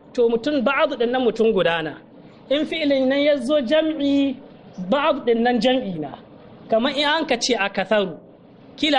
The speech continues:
an fahimta. To, cewar da ya ba'du ahalil ilmi idza i'takafu, sai mu ce ya ga wasu malamai. An gane ai, tunda i'takafu ya ce. Sannan abu na gaba cewa ya yi, "Idza i'takafu al-ashara al-awakhira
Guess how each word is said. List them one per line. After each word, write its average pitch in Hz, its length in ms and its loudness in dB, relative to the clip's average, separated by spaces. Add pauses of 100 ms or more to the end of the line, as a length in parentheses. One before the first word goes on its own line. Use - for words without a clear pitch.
an 226 60 -2
fahimta. 180 380 -2 (320)
To, 240 80 0
cewar 311 460 2
da 262 80 0
ya 247 180 4
ba'du 277 480 0
ahalil 254 500 0 (120)
ilmi 226 320 0 (140)
idza 214 160 2 (100)
i'takafu, 175 920 -4 (260)
sai 254 180 0
mu 240 120 0
ce 220 140 0
ya 233 220 2
ga 233 100 0
wasu 269 340 2
malamai. 165 680 0 (1000)
An 233 140 0
gane 247 300 2
ai, 170 100 -2
tunda 254 280 0
i'takafu 240 480 0
ya 175 100 -4
ce. 165 220 -6 (440)
Sannan 240 400 0
abu 269 160 0
na 294 120 2
gaba 262 540 2
cewa 269 500 2
ya 262 120 4
yi, 262 400 -2 (280)
"Idza 233 240 2 (140)
i'takafu 302 680 -4
al-ashara 247 760 0
al-awakhira 269 1040 0